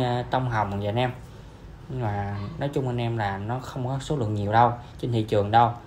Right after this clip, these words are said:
Nên <laughs> anh em kiếm á, thì cũng ít lắm chứ không nhiều đâu. Nên anh em nào mà thấy ai bán thì anh em tranh thủ anh em bắt. Đó, chứ cái, cái nền màu hồng này dù có làm ra chăng nữa thì nó cũng không được số lượng trong bầy đâu anh em. Không nhiều đâu. Con này quá trời cái bộ form này.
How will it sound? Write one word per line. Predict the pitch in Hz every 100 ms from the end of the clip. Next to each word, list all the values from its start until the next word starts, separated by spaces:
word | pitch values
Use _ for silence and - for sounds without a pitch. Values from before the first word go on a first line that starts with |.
| - - - -
Nên | - 113 113 - 123 -
<laughs> | - - -
anh | 120
em | 117 117
kiếm | 120 147 180
á, | 165
thì | 143 101
cũng | - 113 131 - -
ít | 156 165
lắm | 156 151
chứ |
không | 147 139
nhiều | 131 101
đâu. | 110 110
Nên | 123 117
anh | 113
em | 110
nào | 101
mà | 101 98 98 - - -
thấy | 123 143 175
ai | 120 113
bán | 117 156 160
thì |
anh | 110
em | 113 113
tranh | 113 113
thủ | 98 110
anh | 135
em | 117 117
bắt. | - - - - - -
Đó, | 135 135
chứ | - 143 147
cái, | 147 156 -
cái | 165
nền | 127 104
màu | 101
hồng | 101 101
này | 101 101
dù | 110 104
có | 160
làm | 151 117 107
ra | 120 117
chăng | 123
nữa | 110 113
thì | 135
nó | 120
cũng | 123 135
không | 147
được | 113
số | 151
lượng | 123 104
trong | 127 123
bầy | 120
đâu | 107
anh | 123
em. | 127 120 - - - - - - - - - -
Không | 107 139
nhiều | 131 110
đâu. | 123 113 - -
Con | - 117
này | 107 104
quá | 123 147
trời | 107
cái | 113
bộ | 117 110
form | 120
này. | 113